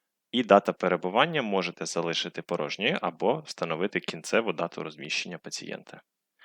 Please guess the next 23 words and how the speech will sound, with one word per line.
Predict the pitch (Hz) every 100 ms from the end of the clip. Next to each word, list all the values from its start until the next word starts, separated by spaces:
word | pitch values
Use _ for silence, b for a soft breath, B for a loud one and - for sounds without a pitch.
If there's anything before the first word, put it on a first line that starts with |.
| B -
Та | 147
натиснути | 151 - 104 98 - 78
кнопку | 82 82 -
"Підтвердити". | - 80 - 78 80 - - - _ _ _ _ _ _ _ _ _ _ -
Розміщення | 87 90 87 - 76
успішно | 78 - - 98
створено | - 165 190 175
в |
системі | - - - 104
Health | 104 - 87
двадцять | - 85 - -
чотири. | - - 78 78 - B B
Також | - 90 87
у | 90
розділі | 90 82 85 80 -
госпіталізації | - 87 - 180 - 190 - 139 175 - 151 151 B B -
ми | 90
бачимо, | 87 - 85 80
що | -
статус | - - 80 87 127 - - - -
пацієнта | 92 - 80 92 107 117
змінився | 95 82 82 90 - 110
на | 85 85